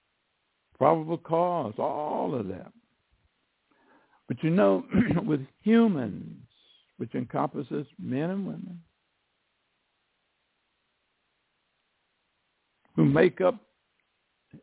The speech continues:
human secular laws, which are supposed to protect the citizenry, it changes every day, every moment of the day.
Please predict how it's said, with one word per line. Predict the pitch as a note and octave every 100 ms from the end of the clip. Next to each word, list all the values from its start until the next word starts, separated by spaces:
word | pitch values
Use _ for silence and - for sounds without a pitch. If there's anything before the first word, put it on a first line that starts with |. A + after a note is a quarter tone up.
| _ _
human | F#3+ G#3+ G#3 D3+ C#3 - _ _ - F#3+
secular | G3 _ - D3 C3+ -
laws, | F3+ B2+ D#3+ F#3 A2+ A2+ C3+ E3+ - _ _ _ _ _ _ _ _ _ _
which | B2 B2+
are | B2
supposed | - D#3 E3+ E3
to | B2 C3 A#2 -
protect | - A#2+ - F3 - _ _ _
the | B2+ - -
citizenry, | G3+ F3 C3+ B2 G2+ G#2+ G2+ G#2+ G#2+ _ _ _ _ _ _ _ _ _ _ _ _ _ _ _ _ _ _ _ _ _ _ _ _ _ _ _ _ _ _ _ _ _ _ _ _ _ _ _ _ _ _ _ -
it | D3 G3
changes | G#3 A#3+ D3+ D3 F3
every | F3+ F3
day, | A#3 C4+ A#3 B2+ - _ _ _ -
every | G#3 A3
moment | D3 C3+ A#3+ E3 C#3
of | B2
the | G#2
day. | - A#2 -